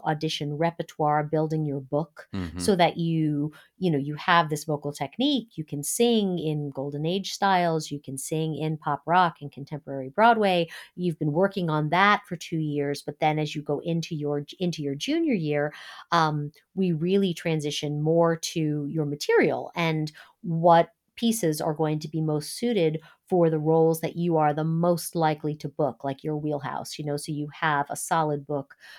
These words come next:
Speaker 1: um, that you are, you know, you have ten or twenty songs that you can kinda whip out at the drop of a hat and not only,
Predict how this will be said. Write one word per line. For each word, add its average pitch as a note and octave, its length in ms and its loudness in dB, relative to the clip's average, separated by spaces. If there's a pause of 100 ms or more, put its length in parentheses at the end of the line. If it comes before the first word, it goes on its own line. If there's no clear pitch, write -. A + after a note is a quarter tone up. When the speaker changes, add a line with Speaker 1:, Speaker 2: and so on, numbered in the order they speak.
(140)
Speaker 1:
um, D#3 220 2
that D3 180 0
you D#3+ 260 -2
are, C#3+ 440 -4 (460)
you F3 140 -6
know, C#3 260 -4
you D#3 160 -6
have C3+ 280 -6
ten D3+ 180 -6
or D3 60 -8
twenty C#3+ 240 -8
songs D3 480 -4
that C#3 100 -8
you D3+ 140 -8
can D3 160 -8
kinda C#3 240 -6
whip D#3 240 -4
out C#3+ 220 2 (200)
at D3+ 240 2
the - 60 -14
drop D3 220 -2
of B2+ 60 -20
a D3 60 -8
hat F3 400 4 (360)
and D3 420 -2 (320)
not F3 220 4
only, C#3 440 -2